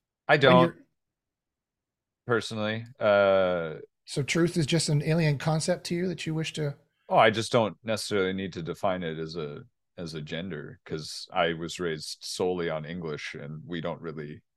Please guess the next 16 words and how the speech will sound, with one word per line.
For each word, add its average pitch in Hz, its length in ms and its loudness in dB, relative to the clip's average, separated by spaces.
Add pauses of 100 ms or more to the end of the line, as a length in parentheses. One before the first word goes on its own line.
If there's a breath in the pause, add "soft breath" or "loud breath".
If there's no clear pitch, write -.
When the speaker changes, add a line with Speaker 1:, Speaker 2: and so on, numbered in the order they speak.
(140)
Speaker 1:
necessarily 90 840 -2 (100)
genderize 85 680 0
in 85 80 -8
the 82 80 -6
basis 80 500 -8
of 78 140 -12
the 80 60 -10
language, 78 600 -10 (480)
from 139 140 -2
what 131 100 2
Speaker 2:
Uh, 80 240 -2 (180)
Speaker 1:
I 87 60 -10
understand. 82 540 -6 (500 soft breath)
Speaker 2:
we 143 240 2
don't, 156 340 6
sir? 247 480 4